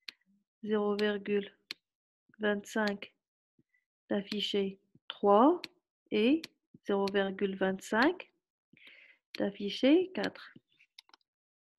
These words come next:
Si elle est à l'état, si elle affiche l'état, pardon, trois, si elle affiche le trois,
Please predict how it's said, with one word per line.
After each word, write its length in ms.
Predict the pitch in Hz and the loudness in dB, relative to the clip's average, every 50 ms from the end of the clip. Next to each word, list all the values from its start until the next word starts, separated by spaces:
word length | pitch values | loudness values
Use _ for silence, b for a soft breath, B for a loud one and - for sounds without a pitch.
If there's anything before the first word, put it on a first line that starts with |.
| - - | -20 -18
Si 200 | - - - 226 | -10 -2 2 4
elle 180 | 214 208 202 202 | 6 6 6 6
est 160 | 202 - 190 | 4 2 2
à 80 | 190 196 | 2 2
l'état, 400 | 190 202 208 - 214 190 180 185 - | 2 2 0 0 0 -2 -2 -4 -4
si 160 | - - 240 | 0 4 6
elle 140 | 226 214 214 | 6 6 6
affiche 360 | 226 226 - 220 208 - - | 4 2 0 -4 -4 -4 0
l'état, 360 | 202 202 202 202 - 196 185 | 0 2 2 2 0 -2 -2
pardon, 380 | 185 - 190 185 180 185 180 180 | 0 0 0 0 0 0 -2 -4
trois, 520 | - - - 196 196 233 302 330 - - _ _ _ _ _ _ _ _ _ _ | -4 -4 2 4 6 6 4 2 -2 -10 _ _ _ _ _ _ _ _ _ _
si 140 | - - 226 | -2 2 4
elle 160 | 208 196 196 | 4 6 6
affiche 360 | 196 190 196 - 196 190 - | 4 2 2 0 -2 -2 0
le 100 | 196 190 | 0 0
trois, 340 | 185 - - 196 214 254 320 | 0 2 2 6 6 6 6